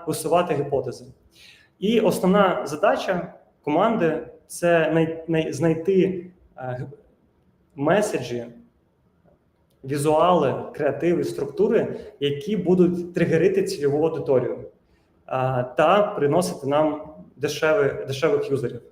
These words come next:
як так би мовити. Якщо казати про воронки, то це про конверсію. Коли ти вже,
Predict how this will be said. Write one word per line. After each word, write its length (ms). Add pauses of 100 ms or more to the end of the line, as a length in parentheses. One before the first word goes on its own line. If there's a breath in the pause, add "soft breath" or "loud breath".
(160)
як 220
так 160
би 60
мовити. 300 (920 soft breath)
Якщо 240
казати 300
про 160
воронки, 400
то 120
це 260
про 220 (120)
конверсію. 880 (420)
Коли 400
ти 520
вже, 600